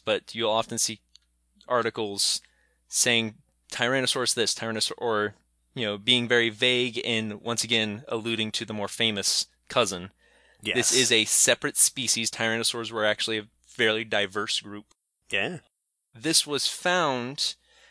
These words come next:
Speaker 1: in Montana and came from late Cretaceous. Uh, it's about seventy-five point two to seventy-four point four million years ago that this would have been around.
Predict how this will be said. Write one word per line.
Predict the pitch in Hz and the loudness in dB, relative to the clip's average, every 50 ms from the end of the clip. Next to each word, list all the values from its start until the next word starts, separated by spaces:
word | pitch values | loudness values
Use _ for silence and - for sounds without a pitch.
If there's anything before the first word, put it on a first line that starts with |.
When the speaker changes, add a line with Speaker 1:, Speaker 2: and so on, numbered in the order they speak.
| _ _ _ _ _ | _ _ _ _ _
Speaker 1:
in | 139 131 127 127 120 117 117 117 117 117 120 131 143 - _ _ _ | 0 2 2 2 2 -2 -4 -4 -6 -8 -10 -12 -14 -18 _ _ _
Montana | - 131 127 127 135 - - - 135 123 117 117 139 - _ _ _ _ _ _ _ _ _ | -4 -2 -2 -2 -2 -4 -4 -4 -2 -2 -2 -4 -6 -8 _ _ _ _ _ _ _ _ _
and | 117 117 104 | -12 -12 -8
came | - 120 117 113 | -6 -6 -6 -6
from | - 120 113 110 110 | -6 -8 -10 -6 -6
late | 127 135 - | -6 -6 -6
Cretaceous. | - - - 117 - - 127 117 - - 107 - - - - - - _ _ _ _ _ 120 | -10 -10 -10 -10 -6 -4 -4 -4 -2 -6 -6 -6 -6 -6 -6 -8 -10 _ _ _ _ _ -8
Uh, | |
it's | 110 104 - - | -8 -8 -8 -4
about | 113 117 107 - | -2 -2 -2 0
seventy-five | - - - 135 135 131 127 - - 127 120 117 120 120 113 - _ _ | 0 0 0 0 -2 -4 -6 -6 -4 -4 -4 -2 -4 -6 -8 -12 _ _
point | - - 120 107 - - _ _ _ _ _ - | -12 -10 -10 -10 -12 -16 _ _ _ _ _ -12
two | - 175 170 160 160 160 | -10 -8 -8 -8 -10 -6
to | 147 - | -2 -2
seventy-four | - - 147 139 131 131 123 - - - 139 135 131 | 0 0 0 0 -2 -4 -8 -10 -10 -8 -8 -8 -6
point | - 139 131 123 - - | -6 -8 -8 -8 -10 -12
four | - - 135 127 127 127 127 123 | -14 -12 -8 -6 -4 -4 -4 -4
million | 123 127 127 127 127 127 127 127 | -4 -6 -6 -4 -4 -6 -6 -6
years | 127 127 123 123 123 - 131 | -6 -6 -6 -6 -6 -8 -6
ago | 131 127 127 123 123 135 135 - _ _ _ _ _ _ _ _ | -4 -2 -2 -2 -4 -6 -10 -14 _ _ _ _ _ _ _ _
that | 123 117 78 | -10 -10 -6
this | 113 117 117 - - | -6 -6 -6 -4 -6
would | 120 | -6
have | 117 113 | -8 -6
been | 120 120 120 | -4 -4 -2
around. | 120 120 120 120 120 127 139 - - | -2 -4 -4 -6 -8 -10 -12 -16 -20